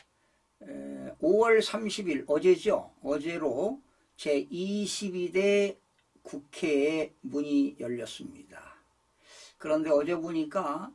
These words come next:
어, 많은 국회의원들이 제일 호 법안으로, 어, 국회의원과의 법안들을 제출을 했는데요. 어, 살펴보니까 그런 인재를 채용하는데, 에,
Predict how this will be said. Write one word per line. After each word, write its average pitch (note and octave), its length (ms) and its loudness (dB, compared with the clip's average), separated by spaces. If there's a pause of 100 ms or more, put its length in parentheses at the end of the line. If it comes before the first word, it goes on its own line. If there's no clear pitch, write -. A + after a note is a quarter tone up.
어, - 340 -6
많은 F3+ 320 0
국회의원들이 D3+ 1000 -4
제일 E3+ 560 0
호 G#3 120 8
법안으로, D3+ 800 0 (520)
어, - 480 -14 (240)
국회의원과의 D#3 1400 0 (460)
법안들을 D#3 880 2
제출을 C3+ 480 -6
했는데요. B2+ 720 -8 (580)
어, - 540 -16
살펴보니까 F#3 1120 -2 (520)
그런 C3+ 320 -6
인재를 A3+ 1500 4
채용하는데, F3 920 0 (560)
에, - 260 -20